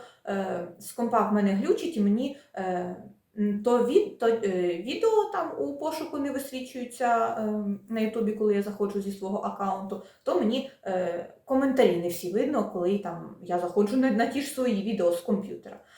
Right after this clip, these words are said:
Ось, в мене такі якісь, е, глюки в техніці, бо техніка мене щось зараз не дуже сильно любить,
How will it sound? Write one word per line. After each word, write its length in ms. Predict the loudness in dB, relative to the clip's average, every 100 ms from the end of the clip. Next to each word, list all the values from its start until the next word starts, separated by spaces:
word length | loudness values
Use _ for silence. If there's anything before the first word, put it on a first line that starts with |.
| -20 _
Ось, 220 | -10 -6
в 40 | 0
мене 220 | 0 0
такі 220 | -4 -4
якісь, 540 | -4 -4 -10 -12 -14 -10
е, 320 | -8 -8 -4
глюки 420 | 0 2 0 -2 -4
в 80 |
техніці, 540 | -2 -4 -2 -6 -6 -8 -10
бо 160 | -10 -8
техніка 640 | -8 -6 -6 -6 -8 -8
мене 200 | -8 -10
щось 220 | -10 -12
зараз 380 | -10 -12 -14 -14 -8
не 100 | -6
дуже 200 | -4 -4
сильно 260 | -4 -4
любить, 320 | -2 -4 -4